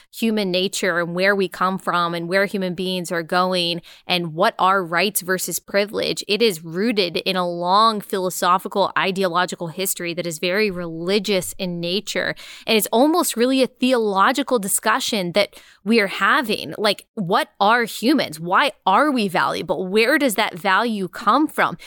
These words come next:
Is it possible to change from a man to a woman? What are children? Why do parents have rights? Like, what is the family? All of these are theological questions. And I would say that that is one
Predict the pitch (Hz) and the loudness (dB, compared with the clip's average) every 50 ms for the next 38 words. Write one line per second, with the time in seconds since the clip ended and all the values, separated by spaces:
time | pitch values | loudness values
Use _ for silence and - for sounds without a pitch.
0 | - - _ - 208 226 220 311 311 - - - 214 214 262 302 - - 226 233 | -20 -18 _ 0 0 2 2 2 0 -2 -4 0 4 4 4 4 2 0 0 0
1 | 208 196 - 190 - - - 208 214 247 262 226 - - 208 208 196 190 185 190 | 0 0 0 -4 -4 -4 -2 0 2 2 2 0 -2 -4 -2 -2 0 0 0 0
2 | 220 233 226 226 208 214 220 214 202 - 180 226 302 349 339 - - - - 294 | 0 0 -2 -2 0 0 0 0 0 -2 0 0 2 2 0 -2 -2 -2 -2 0
3 | 339 311 - 202 175 175 165 220 285 294 311 285 - - - 226 262 349 427 381 | -2 0 0 0 0 2 2 2 2 2 2 0 -2 -6 -6 -4 -4 0 0 0
4 | 233 - - 160 160 - - 151 147 120 95 - - - - - - - 262 262 | 0 0 0 -2 -2 -2 -2 -6 -6 -6 -4 -6 -8 -8 -8 -16 -4 -2 -2 0
5 | - 214 262 349 359 - - - 165 294 381 415 320 - 220 - - 190 185 180 | 0 2 0 0 0 -2 -2 0 2 4 4 2 2 0 -2 -2 0 -2 -2 0
6 | 175 175 - - - - - - 226 285 403 523 415 - 262 254 - 233 202 - | -2 -6 -8 -12 -20 -16 -2 2 4 6 6 4 4 4 0 2 2 0 -2 -2
7 | - - - _ - 262 285 330 320 247 202 175 170 170 180 165 202 262 233 262 | -4 -12 -14 _ 0 2 4 4 2 2 0 -2 -2 0 2 2 2 2 0 -2
8 | - - 262 240 - - 208 190 208 - - 311 294 277 254 247 240 233 254 285 | -4 -2 -4 -4 0 0 0 0 0 -2 -4 -2 -2 0 0 0 0 0 0 0
9 | 285 302 294 - - 277 262 240 202 208 - - 214 240 277 269 240 196 180 180 | 0 -2 -2 0 2 2 2 2 0 -2 -2 0 0 2 2 0 -2 -4 -6 -6
10 | 202 208 214 214 220 220 208 | -4 -2 0 0 0 -2 -4